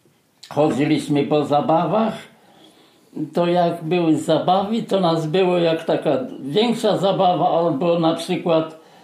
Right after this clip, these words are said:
czy to był, e, pochód, jak, czy pierwszy maj, albo dwudziesty drugi lipca, jak to kiedyś było, to zawsze graliśmy tak, albo w pochodzie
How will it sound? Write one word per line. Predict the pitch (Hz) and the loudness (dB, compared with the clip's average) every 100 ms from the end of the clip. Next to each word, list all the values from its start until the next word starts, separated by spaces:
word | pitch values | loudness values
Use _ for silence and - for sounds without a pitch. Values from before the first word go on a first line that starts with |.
| - - 165 | -10 -6 -4
czy | 180 | -2
to | 170 175 156 | 0 0 0
był, | 165 160 156 151 139 127 107 - - - - - - | 2 4 4 2 0 -4 -10 -16 -20 -20 -20 -16 -4
e, | 139 | -4
pochód, | 131 - 180 196 - 160 160 | -4 0 2 2 0 -2 0
jak, | 175 - | 0 0
czy | 143 - 156 117 - - - | -4 -2 -2 -2 -8 -18 -12
pierwszy | 165 175 185 - - 160 | -2 0 0 -4 -4 0
maj, | 160 180 180 196 196 | 2 4 4 2 2
albo | - 160 160 139 156 165 - - - - | 2 2 2 2 2 2 -4 -16 -20 -8
dwudziesty | 147 139 139 147 156 175 151 180 - 165 | -2 -2 -4 -4 -2 0 2 0 0 0
drugi | 156 156 139 | 2 2 2
lipca, | 170 214 - 190 | 2 0 -2 0
jak | 202 175 - | 2 2 0
to | - | -4
kiedyś | 160 190 180 175 131 | 0 -2 0 -2 -2
było, | 151 185 180 185 - - - _ | 0 0 2 0 -2 -10 -20 _
to | - 185 160 160 - | -2 0 0 -2 0
zawsze | 202 185 - 208 202 196 147 - _ _ | 0 0 -2 0 0 -2 -12 -18 _ _
graliśmy | 190 180 190 185 202 - 208 196 175 | -2 2 4 4 2 -2 -4 -4 0
tak, | 190 180 180 202 185 160 175 | 2 2 0 -2 0 2 2
albo | 170 180 | 2 0
w | 156 | 0
pochodzie | 185 170 170 208 165 151 202 202 | 0 0 2 2 0 0 2 2